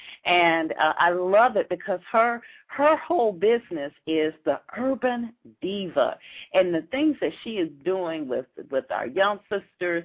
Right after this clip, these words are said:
out here, and the, and, and, I mean, just setting so many trends. I wanna introduce to, to everyone on the, the show today to Miss LaTalia Palmer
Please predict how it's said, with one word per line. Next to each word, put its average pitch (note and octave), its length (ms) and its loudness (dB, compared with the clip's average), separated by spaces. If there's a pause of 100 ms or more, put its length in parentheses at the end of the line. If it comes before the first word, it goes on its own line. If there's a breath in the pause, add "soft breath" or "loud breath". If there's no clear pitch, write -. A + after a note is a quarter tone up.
(120)
out D#3 240 2
here, D#3 300 -4
and A#2 180 -8
the, - 200 -10
and, C3 220 -10
and, B2 440 -12
I D3 60 -2
mean, D3+ 240 -6
just - 160 -6 (520)
setting G#3 300 0 (100)
so A3 120 -4
many D#3+ 240 -4 (140)
trends. C#3+ 500 -8 (400 loud breath)
I A#4 80 0
wanna G4+ 240 -2
introduce G3 520 -6 (140)
to, C#3 280 -2
to - 240 -8
everyone D3+ 540 -4
on C#3 300 -4
the, B2 180 -4 (260 soft breath)
the D#3 80 -4 (160)
show D#3+ 220 2
today C3 600 -2 (260)
to A3+ 60 -4
Miss G#3 280 -4
LaTalia B3 840 -4 (320 soft breath)
Palmer G3 720 2